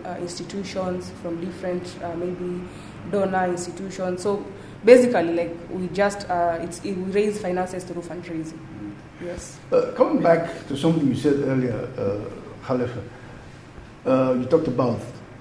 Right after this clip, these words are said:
Speaker 2: the elections in the region, that actually both sides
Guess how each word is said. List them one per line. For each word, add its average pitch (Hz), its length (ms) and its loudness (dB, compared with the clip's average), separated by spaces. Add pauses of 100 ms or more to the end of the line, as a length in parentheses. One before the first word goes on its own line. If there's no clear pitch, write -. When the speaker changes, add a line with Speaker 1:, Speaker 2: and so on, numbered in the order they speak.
(120)
Speaker 2:
the 131 160 0
elections 139 480 4
in 117 80 -2
the 113 80 0
region, 117 280 0
that 110 200 -6
actually 143 260 -4 (360)
both 143 280 4
sides - 760 -2